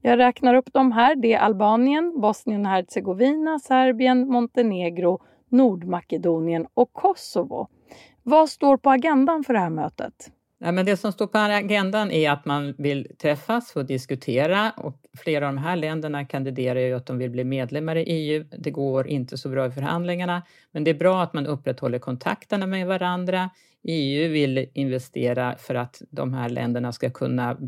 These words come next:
Speaker 2: bli, komma närmare E U i framtiden, och, eh,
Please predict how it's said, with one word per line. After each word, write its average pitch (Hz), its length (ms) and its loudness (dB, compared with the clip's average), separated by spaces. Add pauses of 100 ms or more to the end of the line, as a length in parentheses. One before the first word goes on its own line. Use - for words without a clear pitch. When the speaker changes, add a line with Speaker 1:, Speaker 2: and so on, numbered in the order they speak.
(200)
Speaker 2:
bli, 135 160 -2
komma 135 280 -4
närmare 139 640 0
E 170 320 -2
U 170 100 -2 (100)
i 165 60 -6
framtiden, 170 800 -2 (280)
och, - 440 -6
eh, 156 300 2